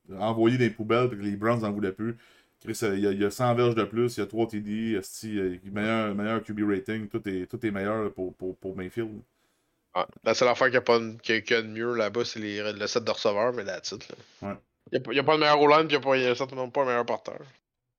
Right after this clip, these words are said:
Speaker 2: Mais
Speaker 1: Ouais.
Speaker 2: la star, peut-être, là.
Speaker 1: J'aille pas Wa-, j'aille pas Rashad White, mais, tu sais, avant la blessure, Nick Chubb, c'est un top,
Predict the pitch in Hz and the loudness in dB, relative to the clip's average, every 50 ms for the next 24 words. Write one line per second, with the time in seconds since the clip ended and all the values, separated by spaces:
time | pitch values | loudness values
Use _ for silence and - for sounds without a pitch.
0 | _ - - 113 101 101 101 - - 117 110 107 107 - 107 120 120 - 165 175 | _ -12 -10 -6 -4 -4 -4 -2 -2 -2 -2 -2 -6 -8 -8 -8 -8 -10 -14 -14
1 | - - - 113 127 123 123 - 151 147 127 123 123 117 113 113 123 123 120 139 | -14 -8 0 2 4 4 4 4 4 4 6 6 6 4 4 2 2 2 2 2
2 | 156 147 135 - 139 120 117 117 123 139 151 - 110 101 98 95 95 92 - - | 2 0 2 0 0 0 2 2 0 0 -2 -4 -6 -4 -2 -2 -2 -4 -2 0
3 | 120 110 107 110 123 123 117 113 101 95 127 123 117 110 107 98 92 - - 123 | 2 2 4 6 6 6 6 4 2 4 4 4 6 4 4 0 -4 -2 -2 -2
4 | 113 101 101 - 98 95 - 98 92 | 0 -2 -2 -6 -8 -6 -6 -6 -8